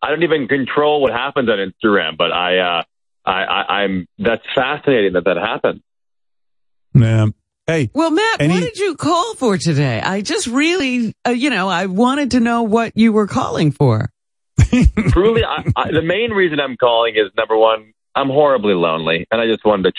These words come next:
Speaker 1: check in with you guys. No, I, I, the, the, the, the main thing is just I, I wanted to get it, it, acro-, the point across that, uh, this experience yesterday, despite the fact that I interrupted the blowjob incognito conversation, is that I, I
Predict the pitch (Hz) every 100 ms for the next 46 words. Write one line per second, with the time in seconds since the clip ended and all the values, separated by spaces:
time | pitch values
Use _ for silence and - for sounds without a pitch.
0 | 101 90 90 85 90 90 85 - - -
1 | 131 110 147 165 180 190 196 190 202 214
2 | - 1047 - 233 - 254 - 403 226 220
3 | 240 226 208 202 180 156 151 _ _ _
4 | _ 131 131 147 143 170 190 170 165 147
5 | 143 147 - 143 147 135 143 - 151 147
6 | 127 135 131 120 107 - 104 90 113 104
7 | 98 92 _ _ _ - - 113 135 131
8 | 131 139 - - 160 156 151 135 107 123
9 | 104 - 110 104 110 - 131 131 123 120
10 | 110 107 107 107 104 101 107 95 101 104
11 | 101 101 95 101 101 95 101 95 95 92
12 | 87 98 87 87 - 87 87 92 85 _
13 | _ - - 107 120 117 107 101 - 123